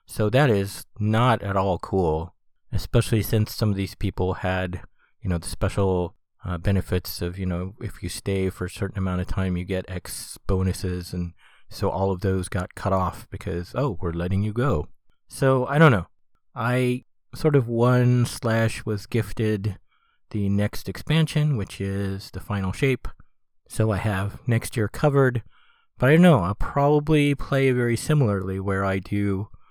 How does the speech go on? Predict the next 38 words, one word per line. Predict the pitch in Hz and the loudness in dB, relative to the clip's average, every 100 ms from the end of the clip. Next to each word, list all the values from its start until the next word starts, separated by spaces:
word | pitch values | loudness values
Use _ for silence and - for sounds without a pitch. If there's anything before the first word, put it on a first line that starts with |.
| _ _ _ - | _ _ _ -4
you | 107 | -2
know, | 92 | -2
the | 92 92 92 90 _ _ _ _ - | -2 -4 -4 -6 _ _ _ _ -12
stuff | - - 101 - - | -8 0 0 0 -8
for | - 107 | -2 2
that | 101 98 | 2 0
season, | - 107 98 98 98 | -2 -2 0 2 2
and | 95 | 4
then | 95 95 | 2 2
once | 95 - | 0 -2
I | 92 | -4
get | 95 95 - | -2 -4 -2
through | 101 101 98 | 0 2 0
the | 92 90 | -2 -2
season | - 92 92 | -4 -4 -2
pass, | 90 101 95 - | 0 0 0 -2
I | 90 90 | -4 -2
may | 90 95 92 | -2 -2 -2
or | 95 | -2
may | 95 | -2
not | 92 92 | -2 -4
continue | - 90 - 90 | -4 -6 -2 -4
playing. | 90 - 107 110 104 - _ _ _ - | -4 -2 -2 -2 -4 -8 _ _ _ 2
I | |
don't | 139 | 6
know. | 135 92 | 6 4
Like | 101 110 | -2 -2
I | |
said, | 113 107 | -2 0
this | 104 - | -2 -2
really | 127 139 | -2 -2
kind | - 127 | 0 0
of | 95 | 2
breaks | 101 - | 0 0
my | 98 | -4
heart | 92 98 110 | 0 -2 -2
to | - | -8
hear | - 101 101 101 101 | -6 -4 -2 -2 -4